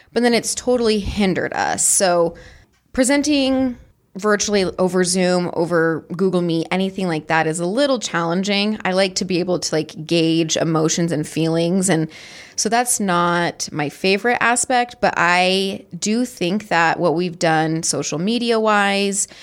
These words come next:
and not all the time, like, different outreach programs, they're not super involved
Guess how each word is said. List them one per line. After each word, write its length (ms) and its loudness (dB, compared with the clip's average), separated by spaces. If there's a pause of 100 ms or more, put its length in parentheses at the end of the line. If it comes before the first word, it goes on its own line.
(120)
and 140 2
not 220 2
all 120 4
the 80 2
time, 340 0
like, 300 -2 (560)
different 420 0
outreach 460 0
programs, 400 0
they're 140 2
not 240 0
super 340 -2
involved 500 0